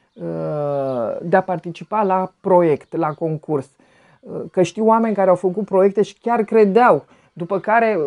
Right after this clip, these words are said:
proiectele lor nu se știe unde au ajuns, n-au fost văzute și, uh, poate să fie doar Europalia, să fie, uh, o radiografie a tumorii I C R,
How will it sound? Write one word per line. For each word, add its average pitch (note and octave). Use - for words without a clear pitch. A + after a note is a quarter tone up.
proiectele G#3+
lor A3
nu A#3
se A#3
știe A3+
unde A3
au A3
ajuns, G#3+
n-au G3
fost G3
văzute F3+
și, -
uh, E3
poate C4
să G#3
fie A#3+
doar F#3+
Europalia, G3+
să F3
fie, B3+
uh, F3
o F#3+
radiografie E3+
a F#3+
tumorii F#3
I F#3
C -
R, E3